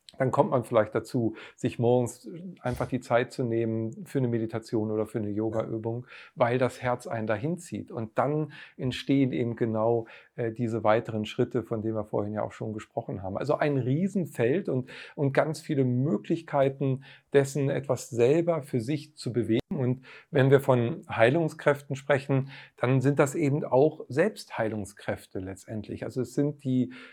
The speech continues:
die Selbstheilung und, äh, das ist das, äh, wo wir selber eigentlich frohen Mutes auch mit Krankheiten auf einmal, äh, anders umgehen können. <clears throat> Wenn wir wissen, dass wir der Schöpfer, äh, unseres Lebens sind,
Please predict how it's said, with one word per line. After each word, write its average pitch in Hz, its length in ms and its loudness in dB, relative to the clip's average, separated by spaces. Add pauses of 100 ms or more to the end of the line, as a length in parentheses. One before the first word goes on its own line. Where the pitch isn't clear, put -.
(180)
die 120 180 0
Selbstheilung 165 920 2
und, 127 380 -4
äh, 127 360 0
das - 300 0
ist 180 320 -4
das, - 320 -2 (300)
äh, - 100 -8
wo 123 340 -2
wir 127 120 0
selber 120 400 2
eigentlich 127 500 -4
frohen 131 300 -2
Mutes 143 400 -4
auch 127 260 -4
mit 135 140 -10
Krankheiten 131 600 -8
auf 120 140 -6
einmal, 120 400 -2 (320)
äh, 123 240 0
anders 135 340 2
umgehen 151 480 2
können. 123 480 0
<clears throat> - 40 -20
Wenn 135 460 12
wir 127 120 6
wissen, 160 420 4
dass 120 280 -4
wir 147 200 4
der 113 120 2
Schöpfer, 139 520 -2 (420)
äh, 127 180 2
unseres 120 420 0
Lebens 143 360 0
sind, 117 280 0